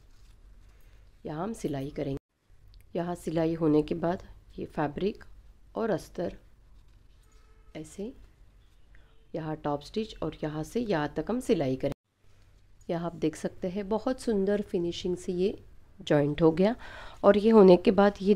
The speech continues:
दो पीसेस हैं आठ इंच by बारह इंच के, उसमें से हम एक पीस लेंगे जो बैक साइड का है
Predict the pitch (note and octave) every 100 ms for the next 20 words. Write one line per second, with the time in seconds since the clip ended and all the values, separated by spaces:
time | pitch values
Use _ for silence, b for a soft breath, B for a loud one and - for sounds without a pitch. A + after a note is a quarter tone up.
0 | - G#3 G#3+ F#3+ - E3+ F#3+ A3+ B B
1 | B - G3+ A3+ A#3 A#3 - F#3 F3+ E3+
2 | D#3+ F3 F#3+ F#3 - G#3+ A#3 b b b
3 | b - G3 A#3 A#3+ B3 G#3+ G#3+ - F3+
4 | - F#3+ F#3+ F#3+ G3 A3+ C4 A3 F3+ D#3+
5 | - E3 D#3+ D#3+ F#3+ G3